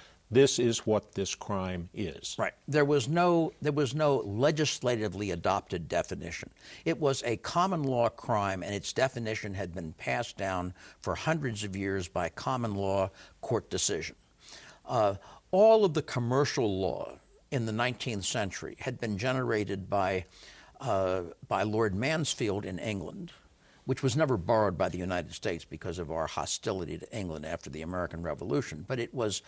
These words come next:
Speaker 2: duplicated by Chancellor Kent, uh, on the New York Supreme Court, or the, actually the New York Court of Chancellery,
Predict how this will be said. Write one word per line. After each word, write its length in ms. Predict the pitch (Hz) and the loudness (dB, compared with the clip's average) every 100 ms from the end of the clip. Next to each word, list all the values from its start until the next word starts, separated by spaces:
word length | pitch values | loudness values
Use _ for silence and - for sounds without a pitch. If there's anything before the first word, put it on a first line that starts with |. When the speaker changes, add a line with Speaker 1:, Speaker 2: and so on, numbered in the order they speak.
| - - - - | -16 -20 -6 2
Speaker 2:
duplicated 760 | 226 220 165 - 107 95 85 | 2 2 -2 0 0 0 0
by 160 | 92 92 | 0 0
Chancellor 560 | - 113 107 - - - | -2 -2 -4 -6 -12 -10
Kent, 440 | - 127 90 - - _ _ | -4 -4 -4 -12 -20 _ _
uh, 160 | 107 80 110 | -4 -4 -4
on 160 | 98 | -4
the 80 | 87 | -4
New 140 | 98 | -2
York 400 | 104 95 87 - - _ _ | -2 -2 -4 -4 -16 _ _
Supreme 480 | - - - 95 82 | -6 -6 -6 -8 -8
Court, 340 | - 80 92 - - - - - - | -8 -8 -8 -12 -20 -20 -20 -20 -16
or 80 | 80 | -10
the, 100 | - | -8
actually 300 | 90 - 82 | -8 -6 -6
the 80 | 85 | -6
New 100 | 87 | -6
York 200 | 80 - | -6 -8
Court 240 | - 87 | -6 -6
of 100 | - | -6
Chancellery, 640 | - 120 101 - - - | -6 -4 -4 -6 -10 -10